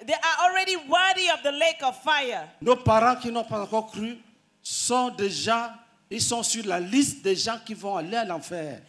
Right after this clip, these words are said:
Speaker 1: Our parents who have not yet believed, they are on the list of those who are going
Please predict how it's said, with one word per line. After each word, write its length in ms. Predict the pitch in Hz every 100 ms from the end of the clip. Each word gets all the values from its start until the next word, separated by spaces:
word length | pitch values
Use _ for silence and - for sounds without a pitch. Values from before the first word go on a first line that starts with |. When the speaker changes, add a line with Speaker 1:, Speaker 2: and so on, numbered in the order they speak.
| - -
Speaker 1:
Our 280 | 311 320 311 -
parents 480 | 381 381 381 370 381
who 100 | 381
have 180 | 294 302
not 180 | 339
yet 300 | 339 339 339
believed, 560 | 285 294 330 370 294 262 - - -
they 80 | 285
are 300 | 311 285 294
on 80 | 294
the 240 | 294 311 359
list 200 | 403 330
of 140 | 294 -
those 320 | 311 349 359 370
who 80 | 349
are 180 | 285 269 -
going 300 | 311 349